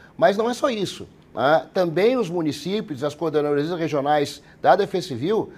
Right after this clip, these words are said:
eh, atuaram de forma muito preventiva. Então, nós enfrentamos o desastre até este momento com sucesso. Claro que nós temos mais uma etapa, mais uma fase, né, que a gente precisa entrar. E é nesse momento que a gente pede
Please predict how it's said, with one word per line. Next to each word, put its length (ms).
eh, 260
atuaram 800
de 80
forma 260
muito 160
preventiva. 680
Então, 280
nós 200
enfrentamos 960
o 60
desastre 560
até 500
este 260
momento 560
com 160
sucesso. 580
Claro 360
que 80
nós 140
temos 260
mais 360
uma 120
etapa, 500
mais 260
uma 140
fase, 560
né, 240
que 100
a 40
gente 160
precisa 320
entrar. 360
E 60
é 40
nesse 260
momento 380
que 80
a 40
gente 140
pede 460